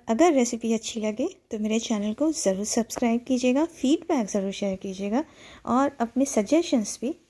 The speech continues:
ज़रूर शेयर कीजिएगा। मैं एक नाचोस आपको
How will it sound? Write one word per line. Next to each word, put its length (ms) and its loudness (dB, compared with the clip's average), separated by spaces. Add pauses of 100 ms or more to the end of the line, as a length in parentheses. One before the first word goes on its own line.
ज़रूर 240 -2
शेयर 240 -8
कीजिएगा। 440 -10 (500)
मैं 240 2
एक 100 -2
नाचोस 480 2
आपको 400 -2